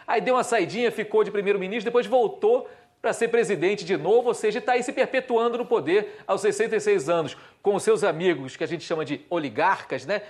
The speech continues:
que são aqueles magnatas russos, que ele soube colocar muito bem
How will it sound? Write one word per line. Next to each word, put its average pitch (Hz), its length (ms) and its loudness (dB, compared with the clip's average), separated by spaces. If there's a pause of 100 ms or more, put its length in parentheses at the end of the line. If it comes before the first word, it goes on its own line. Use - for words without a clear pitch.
(140)
que 156 100 -10
são 175 120 -2
aqueles 156 220 -4
magnatas 151 640 -2
russos, 160 440 -6 (200)
que 208 80 -2
ele 175 120 2
soube 226 320 0
colocar 170 340 2
muito 185 260 -4
bem 147 340 0